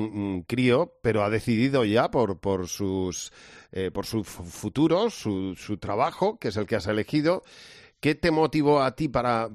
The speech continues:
para volver a tus raíces, para dedicarte a esto, Javier?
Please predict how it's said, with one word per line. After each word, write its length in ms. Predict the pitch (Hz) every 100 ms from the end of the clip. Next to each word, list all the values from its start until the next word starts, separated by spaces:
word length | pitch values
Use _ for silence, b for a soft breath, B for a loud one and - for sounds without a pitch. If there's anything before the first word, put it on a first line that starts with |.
| -
para 200 | 107 107
volver 440 | 104 107 104 127 120
a 80 |
tus 160 | - 117
raíces, 500 | 98 113 143 - 113
para 180 | 117 104
dedicarte 480 | 101 98 120 123 120
a 40 | 143
esto, 180 | -
Javier? 400 | 98 90 107 135